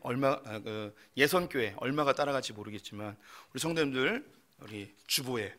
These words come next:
이 노란색 용지가 있습니다. 어, 교회가 온전히 개척되기까지 육 개월 동안 동참한다. 일 년 이상 동참한다. 삼 년 이상 동참한다.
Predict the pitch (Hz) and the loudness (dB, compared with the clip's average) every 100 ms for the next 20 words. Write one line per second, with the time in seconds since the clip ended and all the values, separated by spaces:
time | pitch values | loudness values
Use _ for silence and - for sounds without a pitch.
0 | - 101 110 123 143 131 135 - - 104 | -16 -12 -2 2 2 2 -2 -4 -14 -10
1 | 101 110 104 - 76 - - - _ _ | -6 -6 -6 -10 -14 -18 -18 -20 _ _
2 | _ _ - _ _ _ _ - - - | _ _ -20 _ _ _ _ -20 -20 -20
3 | - - - - - _ _ - - 123 | -20 -20 -20 -20 -20 _ _ -20 -18 -16
4 | 107 104 104 110 - 147 135 135 151 151 | -18 -20 -20 -8 4 6 6 4 6 4
5 | 135 - 127 139 123 123 113 135 175 147 | 4 -4 -6 -6 -4 -6 -6 -4 2 2
6 | - 123 113 120 - 110 95 110 - - | 2 -4 -2 -2 -2 -4 -8 -12 -16 -20
7 | - - - 151 170 175 165 147 143 120 | -20 -20 -8 -2 6 6 6 4 2 -2
8 | 104 104 95 98 120 - _ _ - 180 | -8 -10 -12 -16 -20 -20 _ _ -8 -2
9 | 185 170 143 131 120 110 110 98 95 101 | 2 2 4 0 -2 -6 -6 -8 -12 -16